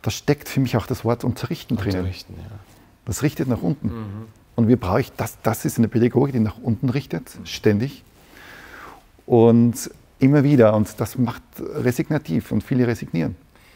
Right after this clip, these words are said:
Speaker 2: Wie zeigt sich
Speaker 1: Und wir brauchen
Speaker 2: dieses
Speaker 1: Aufrichten.
Speaker 2: Ja, wie, wie zeigt sich dieses nach unten richten in, äh, dem Vorgehen der Lehrer selber und auch in den Materialien? Hast du da...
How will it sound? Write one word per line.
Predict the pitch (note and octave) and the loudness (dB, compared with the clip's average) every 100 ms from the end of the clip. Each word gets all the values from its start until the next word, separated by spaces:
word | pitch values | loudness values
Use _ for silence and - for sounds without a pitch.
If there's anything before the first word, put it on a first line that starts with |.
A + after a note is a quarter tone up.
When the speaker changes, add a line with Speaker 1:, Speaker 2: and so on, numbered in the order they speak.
| - - | -20 -12
Speaker 2:
Wie | G2 | -4
zeigt | A2 G#2+ | -4 -4
sich | G2 | 0
Speaker 1:
Und | A2 | 4
wir | D3 | 4
brauchen | G2 | 2
Speaker 2:
dieses | D#3 - | 2 2
Speaker 1:
Aufrichten. | B2 - - - G2 - - - | 0 -4 -8 -10 -14 -16 -18 -2
Speaker 2:
Ja, | A2+ F#2 F#2 - - | 0 0 -6 -20 -10
wie, | A2 - | -8 -8
wie | G#2+ | -8
zeigt | G2+ G#2+ | -6 -6
sich | G2+ | -8
dieses | G2 G2+ G2 | -8 -8 -4
nach | G2 F2 | -6 -6
unten | G#2+ A2 G#2 | -8 -10 -8
richten | G2 G2+ - G#2+ | -8 -8 -8 -6
in, | G2 F#2+ F#2 F#2 F2+ | -6 -8 -6 -6 -6
äh, | F2 F2 | -6 -6
dem | D2+ F2 E2+ - | -6 -8 -8 -12
Vorgehen | - G2 G2 G2+ F#2+ | -8 -6 -4 -4 -4
der | F2 E2+ D#2+ D2+ | -4 -4 -4 -6
Lehrer | D#2+ D2+ D#2+ G2+ - D#2+ | -8 -8 -6 -6 -8 -10
selber | C#2 C#2 D#2+ D#3+ - | -10 -8 -8 -8 -8
und | A2+ - | -8 -8
auch | - | -8
in | G#2+ | -6
den | G#2 | -2
Materialien? | G2+ G2+ - G#2 A2 A#2 F#2+ D#2 C#2+ C#2+ C#2+ | -2 -4 -6 -6 -6 -6 -6 -6 -8 -12 -12
Hast | A1+ D#2 D#2+ - | -14 -16 -16 -14
du | E2 | -8
da... | E2 E2+ | -4 -2